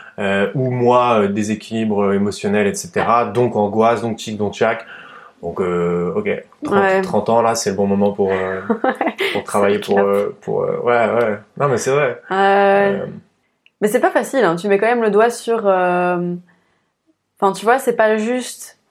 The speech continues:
Speaker 2: la façon dont tu vas être en relation, et cetera, qui est teintée par tes expériences, mais c'est aussi, euh, euh, c'est difficile de trouver quelqu'un qui nous correspond
Speaker 1: Hmm.
Speaker 2: et qui, euh, ne va pas rentrer dans cette catégorie-là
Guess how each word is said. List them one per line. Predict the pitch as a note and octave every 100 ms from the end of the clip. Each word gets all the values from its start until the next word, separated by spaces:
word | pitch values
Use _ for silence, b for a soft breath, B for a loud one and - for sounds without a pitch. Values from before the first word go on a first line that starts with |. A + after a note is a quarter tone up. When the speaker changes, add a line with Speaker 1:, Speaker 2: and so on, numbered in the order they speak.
| _ _
Speaker 2:
la | G#3 G3+
façon | A3 G#3+ A#3+ A#3 A3
dont | G#3 A3 A3 A3 A3
tu | A3
vas | G3 G3
être | F#3+
en | G3
relation, | F#3+ F#3+ F3 G3+
et | F#3+
cetera, | F#3 F#3+ G3
qui | F#3+
est | F#3+
teintée | F3+ F#3
par | F3+ E3+
tes | F3+
expériences, | F3+ - F#3 G3 B3 B3+
mais | F#3
c'est | F3 F#3
aussi, | F3+ F3 B3 B3
euh, | G3 F3 F3 B B B B B B - -
euh, | D#2+ E2+ D#2 D#2+ D2 - _ _ _ _ _ _ -
c'est | - G3+
difficile | F#3+ C#4+ B3+ - C#4
de | C#4
trouver | - F#3+
quelqu'un | F3+ F#3 F3+ F3+
qui | F3+
nous | F3+
correspond | F#3 F3 E3+ - G#3+ D4
Speaker 1:
Hmm. | B3 A3+ G3 -
Speaker 2:
et | A#3 B3+ C4
qui, | - A#3+ B3+
euh, | G#3 F#3 F3 F3 F3 - -
ne | G3
va | F#3 F3+
pas | B3 A#3+
rentrer | F#3+ F3 A3
dans | F#3+
cette | F3 F3
catégorie-là | F#3 F3 F#3 F3+ F3 G3+ C#4+